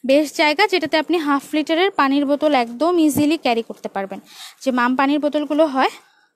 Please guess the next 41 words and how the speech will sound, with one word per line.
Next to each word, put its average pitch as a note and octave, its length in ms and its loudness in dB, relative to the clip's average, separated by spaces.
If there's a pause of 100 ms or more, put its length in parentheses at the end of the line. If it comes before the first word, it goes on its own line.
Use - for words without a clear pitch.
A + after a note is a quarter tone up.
(640)
ওটা G3 180 -2
ক্যারি C4+ 260 2
করতে D4 240 0
পারবেন, D4 340 0
অথবা D#4+ 340 0
যদি D4+ 240 -2
ফোন D4+ 280 0
ক্যারি D4+ 220 0
করতে D#4 220 -6
চান, F#4+ 180 -2
করতে B3 260 -4
পারবেন। G3 320 -10
এই G#3+ 120 -12
যে, G#3+ 120 -16 (960)
এটা C4 220 -2
হচ্ছে D4+ 240 -2
আপনার E4+ 240 0 (420)
এর B3+ 160 -6
পরের C#4 360 0
চেম্বারটা। G#3+ 480 -8 (340)
এবং C4 120 -2
এইখানে E4+ 440 2
আপনি F4 260 2
আরও D4 280 4
একটা E4+ 320 2 (140)
চেইন D#4 260 2
ছাড়া D4 260 2
পকেটও A3+ 300 -6
পাচ্ছেন। G3+ 380 -8
সি, G#3+ 200 -10 (640)
এখানে D4+ 260 0
আরও D4+ 120 4
একটা D#4 160 -4
চেইন D4+ 220 0
ছাড়া C#4+ 200 0
পকেটও B3+ 300 -4
পাচ্ছেন। A#3 260 -8
So, C#4 120 -8
পকেট C#4+ 360 0
গেল D#4+ 120 0
মোটামুটি D#4 480 -2